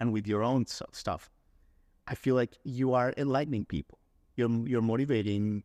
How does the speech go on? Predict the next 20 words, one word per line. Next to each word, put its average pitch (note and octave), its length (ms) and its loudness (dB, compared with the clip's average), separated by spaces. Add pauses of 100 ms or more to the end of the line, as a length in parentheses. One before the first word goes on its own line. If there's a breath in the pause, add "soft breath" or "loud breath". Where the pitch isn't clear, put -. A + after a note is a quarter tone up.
not A2 120 -6
just - 200 -6
young F3 160 2
girls, A#2+ 260 2
but, - 160 -2
like, F2 220 -6
dudes C3 320 0
of A2 140 -2
all G2+ 160 0
ages C#3+ 340 0
and G2+ 120 0
people D3 380 0
of G2+ 80 -2
all A2 140 -6
ages. C#3+ 300 -8 (440)
It's D3+ 160 0
like C#3+ 260 2
through F#3 100 0
your D#3+ 180 2
music, B2 580 -2